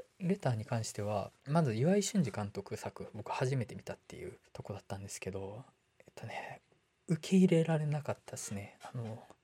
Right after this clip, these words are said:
白いワンピース着たおん-、ティーンエイジの女の子に、おじさんが、その、幻想を預けるみたいなのが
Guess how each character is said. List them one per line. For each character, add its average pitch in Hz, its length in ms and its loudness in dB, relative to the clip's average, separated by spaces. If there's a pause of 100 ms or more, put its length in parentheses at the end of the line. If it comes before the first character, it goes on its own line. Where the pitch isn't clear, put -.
(160)
白 226 400 2
い 220 100 0
ワ 139 140 4
ン 143 140 -2
ピ 151 120 -2
ー 131 60 -2
ス - 140 -8
着 - 100 -10
た 117 160 -2
お 117 60 2
ん-、 135 420 2 (160)
テ 156 140 0
ィ - 20 4
ー - 20 4
ン 156 180 6
エ 160 80 6
イ 131 40 4
ジ 120 140 -4
の 110 180 0
女 123 300 4
の 113 140 4
子 - 120 -4
に、 104 260 -6 (280)
お 127 100 2
じ 127 80 -2
さ - 160 -2
ん 156 380 2 (240)
が、 143 360 0
そ - 180 -2
の、 117 540 -2 (360)
幻 139 260 0
想 156 180 4
を 147 180 2
預 139 200 0
け - 160 -2
る 127 80 2
み 117 80 2
た 113 120 -4
い 110 60 -2
な 110 80 -4
の 110 100 -4
が 107 120 -6